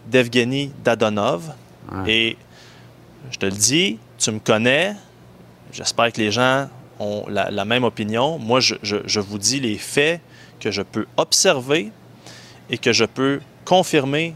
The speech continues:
Speaker 1: avec des sources sûres. À partir de là, vous en tirez vos conclusions, vous faites ce que vous voulez avec ça, mais là, je vous ai fait le breakdown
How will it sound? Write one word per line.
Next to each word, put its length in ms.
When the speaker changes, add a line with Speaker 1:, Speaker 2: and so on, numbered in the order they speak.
Speaker 1:
avec 260
des 140
sources 420
sûres. 400
À 60
partir 400
de 80
là, 320
vous 100
en 80
tirez 280
vos 140
conclusions, 680
vous 280
faites 260
ce 60
que 80
vous 140
voulez 140
avec 240
ça, 260
mais 140
là, 120
je 100
vous 100
ai 40
fait 200
le 100
breakdown 760